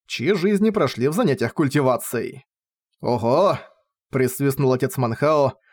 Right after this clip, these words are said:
Ци Меча резко остановился. Дверь древнего монастыря открылась, и оттуда вышла фигура. Ее незаметно было разглядеть в деталях, но, похоже, она смотрела на отца Манхао.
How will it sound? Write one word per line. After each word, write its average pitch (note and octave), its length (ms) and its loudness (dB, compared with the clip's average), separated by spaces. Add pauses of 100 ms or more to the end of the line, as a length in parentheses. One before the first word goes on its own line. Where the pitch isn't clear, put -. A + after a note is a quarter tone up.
(140)
Ци - 200 -2
Меча E3 380 2
резко C3+ 280 0
остановился. B2+ 840 0 (680)
Дверь A#2+ 380 0
древнего E3 420 2
монастыря C#3 480 2
открылась, D3+ 580 0 (160)
и G#3 100 -2
оттуда E3 520 2
вышла D3 300 2
фигура. C#3 640 0 (340)
Ее B2 180 0
незаметно C3 540 2
было A#2+ 200 -2
разглядеть A#2+ 400 -4
в A#2+ 40 -12
деталях, C3+ 560 0 (240)
но, F3+ 220 0
похоже, F3+ 520 2
она B2+ 200 2
смотрела C#3+ 460 0
на F#3+ 160 4
отца G#3+ 260 0
Манхао. B2+ 720 0